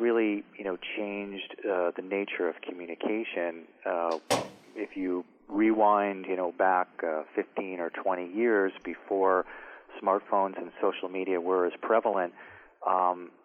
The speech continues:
you know, uh, the, the media, the traditional news media, was a, a, a major conduit, uh, for communicating with the public and with parents. Certainly, you know, districts were,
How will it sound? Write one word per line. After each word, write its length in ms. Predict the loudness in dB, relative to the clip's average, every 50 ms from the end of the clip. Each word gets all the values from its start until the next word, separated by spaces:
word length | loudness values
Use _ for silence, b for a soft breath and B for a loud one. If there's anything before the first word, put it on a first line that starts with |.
| _ _ -4
you 100 | 0 2
know, 240 | 4 4 4 2 0 -4 -12
uh, 340 | -12 -10 -10 -10 -10 -10 -12 -10 -8
the, 100 | -8 -8 -6 -4
the 60 | -4
media, 440 | 0 2 2 4 4 4 4 4 2
the 80 | 2 0
traditional 480 | -2 -2 0 0 0 0 0 -4 -4
news 200 | -4 -2 -4 -4 -4 -2
media, 300 | 0 0 2 2 2 2
was 200 | 2 2 0 0
a, 140 | 0 -2 -2 -2 -2 -2
a, 260 | -2 0 0 -2 -2
a 40 | -2
major 440 | -2 -2 -2 0 0 0 0 0 0 0 0
conduit, 540 | 2 2 0 0 2 2 4 4 4 2 0 B B B B B B B B B
uh, 280 | -2 0 0 0 0 -2 -6 -6 -2
for 440 | 0 2 4 4 4 4 4 2 -2 -6
communicating 880 | -10 -8 -6 -6 -6 -2 0 0 2 2 2 0 -2 -2 -4 -8 -12 -14 -8
with 380 | -2 0 2 4 4 4 2 0 -2 -4
the 80 | -4
public 460 | 0 2 2 2 2 0 -2 -2 -4 -6
and 100 | -8 -8
with 160 | -8 -6 -4
parents. 400 | -2 -2 0 0 0 -2 -4 -6 -12 -18 B B B B B B B B B -4
Certainly, 480 | -2 -2 -2 -2 -2 -2 -2 -2 -4 -6 -8 _ _ -10
you 80 | -6
know, 160 | -4 -4 -4 -6 _ _ _ _ _ _ _ -18 -6 -2
districts 400 | -2 -2 -2 -2 -2 -4 -2 -2 0
were, 240 | 0 2 2 0